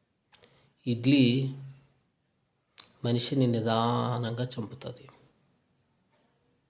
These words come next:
అందరూ ఇడ్లీ అంటే ఏమంటారు? చలువ అని అంటారు. కానీ బాడీకి తగిన టెంపరేచర్ కావాలి, చలువ కాదు కావాల్సింది. అంటే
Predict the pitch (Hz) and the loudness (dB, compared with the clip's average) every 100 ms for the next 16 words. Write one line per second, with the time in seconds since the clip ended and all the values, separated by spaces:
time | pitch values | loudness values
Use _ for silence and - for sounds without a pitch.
0 | _ _ _ _ _ _ _ - - 120 | _ _ _ _ _ _ _ -16 -4 2
1 | 135 131 120 123 139 131 135 123 120 123 | 4 4 4 4 4 4 4 4 4 0
2 | 120 117 117 - - - - 113 117 123 | -4 -6 -10 -16 -20 -14 -4 0 2 4
3 | 117 110 117 - - - - - _ _ | 2 -2 -6 -10 -12 -18 -20 -20 _ _
4 | _ _ _ _ _ _ _ _ _ _ | _ _ _ _ _ _ _ _ _ _
5 | _ _ _ _ _ _ _ _ _ _ | _ _ _ _ _ _ _ _ _ _
6 | _ _ _ - - - - 127 123 117 | _ _ _ -20 -20 -12 -2 0 2 2
7 | 117 131 135 131 120 123 - - - - | 2 2 2 2 2 0 -6 -16 -20 -4
8 | 120 110 110 - 110 113 131 127 131 120 | -4 -2 -6 -4 -4 2 4 4 0 -2
9 | 120 117 117 - - - - - - 113 | -2 -4 -6 -8 -20 -20 -20 -18 -8 -2
10 | 117 120 113 110 110 113 117 - - - | 2 2 2 0 -4 -4 -6 -10 -12 -14
11 | - - _ _ _ _ _ _ 113 135 | -18 -20 _ _ _ _ _ _ -6 -4